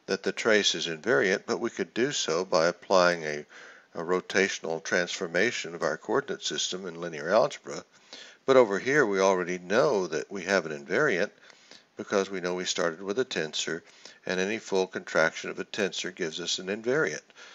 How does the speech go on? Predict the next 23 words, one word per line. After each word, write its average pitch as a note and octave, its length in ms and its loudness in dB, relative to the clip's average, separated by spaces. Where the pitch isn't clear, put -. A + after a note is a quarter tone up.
So F2 160 -6
we F2+ 80 -2
don't F#2+ 180 -2
have F#2 160 2
anything F#2 280 -4
to E2+ 60 -8
prove C3 340 -4
over F2 220 -6
here. G2+ 240 -4
We F2 120 -4
know A2+ 200 4
this F#2 260 -4
is E2+ 140 -10
an F2 160 -10
invariant. C3 400 -4
Well, C3+ 100 2
these F3+ 300 2
two D3+ 160 0
yield C3 340 2
exactly A#2 500 4
the A2+ 80 -6
same A2+ 360 2
value. C3 460 2